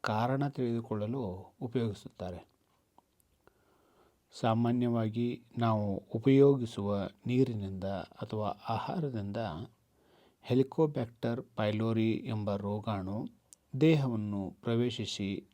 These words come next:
ನಮ್ಮ ದೇಹದಲ್ಲಿ ಅತಿಯಾದ ಪಿತ್ತು ಉಂಟು ಮಾಡುತ್ತಿದ್ದರೆ ಈ ಒಂದು Helicobacter ಈ ನಮ್ಮ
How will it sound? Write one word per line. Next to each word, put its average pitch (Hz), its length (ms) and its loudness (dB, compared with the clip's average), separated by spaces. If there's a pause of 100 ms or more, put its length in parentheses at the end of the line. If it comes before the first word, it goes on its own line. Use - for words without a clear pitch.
ನಮ್ಮ 127 280 0
ದೇಹದಲ್ಲಿ 113 920 0
ಅತಿಯಾದ 131 800 -4
ಪಿತ್ತು - 540 -4
ಉಂಟು 120 380 -2
ಮಾಡುತ್ತಿದ್ದರೆ - 2250 -8 (760)
ಈ 170 180 6
ಒಂದು 131 600 0 (480)
Helicobacter 120 800 0 (800)
ಈ 127 160 4
ನಮ್ಮ 120 420 2